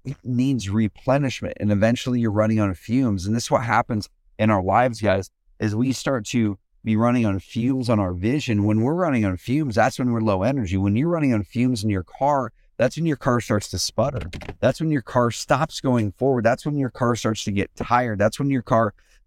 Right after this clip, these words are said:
gives you the red light and says, "Hey, you gotta go get some more gas because this thing's gonna run out." Well, that's what happens in our businesses, y'all, right? Except we don't have that red, that red warning light. The red warning light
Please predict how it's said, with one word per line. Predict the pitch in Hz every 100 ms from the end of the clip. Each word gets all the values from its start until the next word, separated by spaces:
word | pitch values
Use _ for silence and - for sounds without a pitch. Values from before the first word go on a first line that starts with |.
| _
gives | 107 135 147
you |
the | 131 113
red | 120 139
light | 120 123 135
and | 107
says, | - 117 110
"Hey, | 135 170 156 - _ _
you | - 165
gotta | 185 139
go | 135
get | 127 127
some | - 120
more | 107 98
gas | 87 127 170 135 98 -
because | - 113 113 110
this | 147
thing's | 135 117 95
gonna | 113 101
run | 95 95
out." | 95 151 139
Well, | 247
that's | 131 160
what | - 120
happens | 127 - 120 104
in |
our | 101
businesses, | 95 156 160 151 101 85
y'all, | 92 98 143 151 _ _ _ -
right? | 110 151 - - - _ _ _ _ _ _ _ _ _
Except | - - 143
we | 117 139
don't | 151 135
have | 131
that | 123 120
red, | 127 131 120 120 _ _
that | 120 113
red | 107 123 127
warning | 110 110 151 165 101
light. | 87 85
The | 110
red | 123 160
warning | 120 123 180 196 143
light | 104 92 95 98